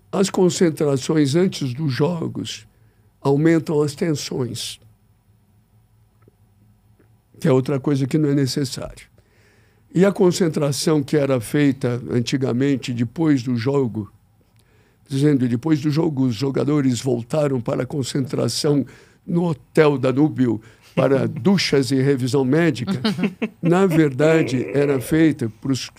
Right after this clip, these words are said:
Speaker 1: os casados não terem que voltar pra casa e irem pra farra.
Speaker 2: Opa!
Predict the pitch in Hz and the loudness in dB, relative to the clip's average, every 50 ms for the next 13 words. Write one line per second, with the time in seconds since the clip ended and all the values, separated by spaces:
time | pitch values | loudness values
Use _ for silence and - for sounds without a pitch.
0 | - _ _ _ 131 - - - 160 147 147 131 156 156 156 156 143 147 139 139 | -20 _ _ _ -12 -10 -4 0 0 0 2 2 2 0 0 -2 -4 -6 -4 -2
1 | 160 151 147 139 - 165 160 147 147 143 - 156 135 131 139 135 - 151 151 135 | -2 -2 -2 -2 -2 -2 0 0 -2 0 0 -2 -2 0 -2 -2 -2 -4 -4 -4
2 | 151 143 139 135 - 156 147 147 131 160 160 156 151 156 147 190 180 151 147 - | -4 -6 -6 -2 -2 0 0 0 2 2 2 2 2 0 -2 -4 -4 -4 -4 -6
3 | 135 135 127 120 110 - - - 196 190 - - 180 180 - - - - 480 494 | -6 -6 -6 -8 -8 -12 -4 -2 -2 -2 -2 -4 -6 -6 -6 -12 -8 0 2 4
4 | 523 494 480 466 466 453 427 427 415 415 415 403 403 392 392 392 370 - - - | 4 4 4 4 4 4 4 4 4 4 4 2 2 2 2 0 0 -2 -2 -2
5 | 320 302 277 247 220 190 160 139 135 120 110 - | 0 0 0 0 0 0 -2 -2 -4 -6 -8 -10